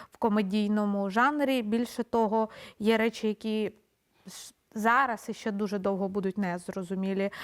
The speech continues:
людям, які не мають мого досвіду цієї війни. Ну, я знаю, що це неминуча розмова з глядачем, але я не готова до неї, і вже тим більше мій глядач, і просто глядач до неї не готовий.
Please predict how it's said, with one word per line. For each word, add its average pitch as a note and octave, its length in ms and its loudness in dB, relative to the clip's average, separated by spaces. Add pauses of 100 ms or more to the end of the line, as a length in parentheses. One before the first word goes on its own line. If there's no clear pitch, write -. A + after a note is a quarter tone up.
(220)
людям, G#3+ 360 4
які G#3 220 -2
не G3+ 100 2
мають G3 520 0
мого G3 320 4
досвіду E3+ 580 -6
цієї F3 440 -6
війни. F3 400 -6 (120)
Ну, C4 160 2
я A#3 180 4
знаю, B3 500 2
що A#3 560 0
це - 160 -2
неминуча A#3 720 4
розмова F3+ 540 -4
з F3+ 100 -8
глядачем, F#3+ 720 -2 (640)
але A3 300 4
я A3+ 220 4
не A3+ 160 2
готова A3+ 380 2
до G#3+ 140 -2
неї, G#3 640 -2
і G#3 60 0
вже F#3+ 160 -4
тим G3 140 -2
більше F#3 240 -6
мій F3+ 200 -4
глядач, F3 500 -2
і - 20 -6
просто E3+ 400 -8
глядач F#3 340 -6
до G3 140 -8
неї G3 160 -6
не G3 100 -6
готовий. G#3 340 -8